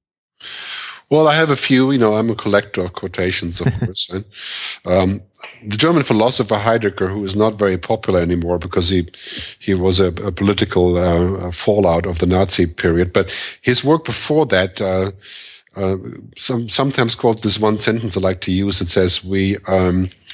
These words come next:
Speaker 1: technology is not what we seek, but how we seek."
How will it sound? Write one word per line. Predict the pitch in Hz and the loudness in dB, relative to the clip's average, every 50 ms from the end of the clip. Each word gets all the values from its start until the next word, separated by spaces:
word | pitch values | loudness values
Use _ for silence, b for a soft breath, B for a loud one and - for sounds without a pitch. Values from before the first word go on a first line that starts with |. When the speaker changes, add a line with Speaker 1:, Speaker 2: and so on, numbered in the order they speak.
| B B B B B B B B B B _ _ _ - - 101 | B B B B B B B B B B _ _ _ -14 -6 -2
Speaker 1:
technology | - 131 117 - 127 123 120 117 107 104 98 | -2 0 2 2 4 4 4 4 4 2 2
is | 98 95 - | 2 2 2
not | - 107 101 98 98 - - - - - _ _ _ - - - - _ _ _ _ | 4 4 4 2 2 0 -4 -6 -6 -10 _ _ _ -20 -20 -20 -20 _ _ _ _
what | - 101 98 113 120 117 - | -10 -4 0 0 0 0 0
we | 101 98 | -2 0
seek, | - - - 98 98 95 | 0 2 0 0 -2 -2
but | - 101 87 | -2 -4 -2
how | - 98 95 98 | 0 0 0 2
we | 92 90 87 | 2 2 2
seek." | 82 - - 92 120 - - - | 2 2 2 0 -2 -2 -6 -14